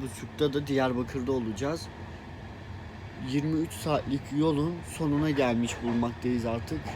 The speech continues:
Ee, size gö-, anlatabildiğim kadarıyla gösterdim. Yalnız almanız gerekenlerden bahsettim. Dün gece sen uyurken salağın bir tanesi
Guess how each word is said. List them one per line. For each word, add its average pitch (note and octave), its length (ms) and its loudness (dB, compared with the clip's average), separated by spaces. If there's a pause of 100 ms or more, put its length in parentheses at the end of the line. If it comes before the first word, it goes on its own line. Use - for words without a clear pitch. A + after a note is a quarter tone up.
(840)
Ee, B2+ 320 4 (960)
size D#3 240 0
gö-, D3+ 340 2
anlatabildiğim D#3 720 2
kadarıyla D3 460 2
gösterdim. C3+ 760 4
Yalnız C3 280 4
almanız B2+ 440 6
gerekenlerden B2 760 2
bahsettim. G#2+ 600 0
Dün B2+ 200 4
gece A#2+ 380 2 (100)
sen - 240 -2
uyurken A#2+ 560 2 (1700)
salağın B2+ 840 2
bir B2 60 2
tanesi B2 760 2